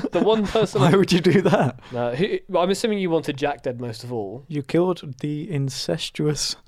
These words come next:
Speaker 2: glue-taking man.
Speaker 1: Glue-taking.
Speaker 2: <laughs> That's, uh, glue huffing,
Speaker 1: You
Speaker 2: maybe.
Speaker 1: fucking, oh, mate, you've been taking glue again, haven't
Speaker 2: You've been
Speaker 1: you?
Speaker 2: taking glue.
Speaker 1: Taking glue.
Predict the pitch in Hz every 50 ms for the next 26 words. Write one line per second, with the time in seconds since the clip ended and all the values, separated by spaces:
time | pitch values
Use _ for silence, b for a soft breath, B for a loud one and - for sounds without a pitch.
0 | b b b b b b b b - - - - _ _ _ - 147 139 143 151
1 | 165 175 170 160 - - - - - 175 170 - 175 156 151 139 143 160 170 190
2 | 196 190 202 262 302 - 180 185 294 269 - 175 156 147 139 139 - 147 165 135
3 | 127 143 165 151 - - _ _ - 139 123 123 127 - - 143 139 - - -
4 | - - 151 156 156 151 139 - - 151 - - 170 - 120 117 107 113 120 117
5 | 123 123 277 269 - 233 220 233 - 208 185 175 170 160 151 156 170 160 143 -
6 | - - _ 160 143 - 127 123 - - 170 156 - - 147 147 143 - 165 180
7 | 175 160 147 147 139 156 143 139 139 165 180 151 139 156 156 156 160 170 160 175
8 | 196 135 127 120 - 151 147 151 135 139 131 123 117 113 113 110 - - 175 156
9 | 139 - - 156 151 147 139 139 143 143 147 135 127 123 127